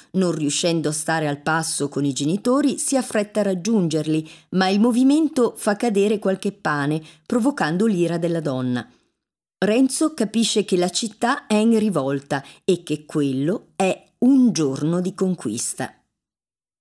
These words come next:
Renzo arriva al convento. Il giovane si propone di tenersi lontano dai tumulti, perciò si reca subito al convento dei Cappuccini. Ma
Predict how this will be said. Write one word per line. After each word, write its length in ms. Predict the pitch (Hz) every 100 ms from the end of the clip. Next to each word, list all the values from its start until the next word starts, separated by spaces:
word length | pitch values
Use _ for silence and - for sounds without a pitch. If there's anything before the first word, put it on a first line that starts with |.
| _ _ _ _ -
Renzo 760 | 214 190 160 165 - 226 -
arriva 460 | - 254 214 151 160
al 100 | 165
convento. 720 | 202 202 147 120 113 123 113 _ _ _ _ _ _ _ _ _ _ _ -
Il 140 | 294 220
giovane 560 | 226 185 180 190 -
si 240 | - - 247
propone 520 | 247 226 269 277 240
di 120 | 202
tenersi 480 | 214 233 233 - 226
lontano 460 | 196 196 202 202 190
dai 220 | 180 175
tumulti, 680 | 196 208 170 143 143 139 - _
perciò 560 | 311 330 - 147 - _
si 260 | - - 277
reca 240 | 202 -
subito 460 | 208 - 247 254 247
al 100 | 208
convento 540 | 220 220 160 147 160
dei 140 | 160 156
Cappuccini. 760 | 151 151 143 - 127 127 131 - _ _ _ _ -
Ma 160 | 202